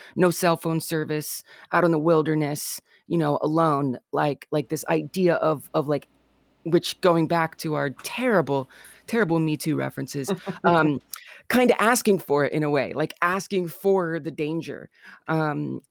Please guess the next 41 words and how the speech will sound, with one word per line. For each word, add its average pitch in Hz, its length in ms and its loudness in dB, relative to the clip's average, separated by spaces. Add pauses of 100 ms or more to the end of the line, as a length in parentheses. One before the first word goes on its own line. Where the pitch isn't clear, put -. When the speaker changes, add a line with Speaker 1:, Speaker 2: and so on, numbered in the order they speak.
(120)
Speaker 1:
and 165 180 0
so 165 120 2
that's 175 160 2
kinda 190 260 2
what, 147 180 0
what 160 160 2
I 160 60 0
became 147 380 -4
fascinated 143 600 -6
with. 139 320 -8 (100)
And 156 280 0
so 170 240 4
I'm, 160 220 4
but 165 120 2
it 175 80 0
was 190 120 -4
still 269 180 -2
a 233 60 6
void. 123 340 0 (160)
And, 160 300 -2 (420)
uh, 165 180 2
I - 60 -2
happened 202 380 0
to 175 60 0
be 165 120 -4
playing 180 400 -4
some 156 220 -4
Fallout 170 560 0
at 139 100 -6
the - 60 -16
time, 135 420 -8 (480)
and 143 400 -2
Fallout 160 320 0
New 156 140 -2
Vegas, 151 680 -4
Fallout 156 380 -4
Three 156 260 -2
and 147 120 -6
stuff - 280 -10
like - 180 -12
that. - 260 -12